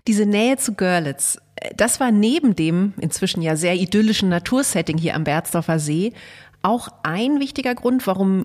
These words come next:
Ina Lachmann und Henry Hedrich sich diesen Ort für ihr Hotel ausgesucht haben. Sie waren zuvor durch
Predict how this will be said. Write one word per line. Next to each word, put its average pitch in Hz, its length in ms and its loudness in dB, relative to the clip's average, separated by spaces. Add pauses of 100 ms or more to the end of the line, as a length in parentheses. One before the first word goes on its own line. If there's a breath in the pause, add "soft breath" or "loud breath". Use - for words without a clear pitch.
Ina 214 220 4
Lachmann 196 380 -2
und 185 80 -4
Henry 190 320 0
Hedrich 202 440 0 (180 loud breath)
sich - 260 -4 (260)
diesen 233 340 6
Ort 127 300 -2
für - 140 -6
ihr 147 100 -4
Hotel 147 300 -2
ausgesucht 143 640 -4
haben. 156 340 -2 (680 loud breath)
Sie 170 140 -2
waren 185 200 2
zuvor 208 400 0
durch 185 340 -2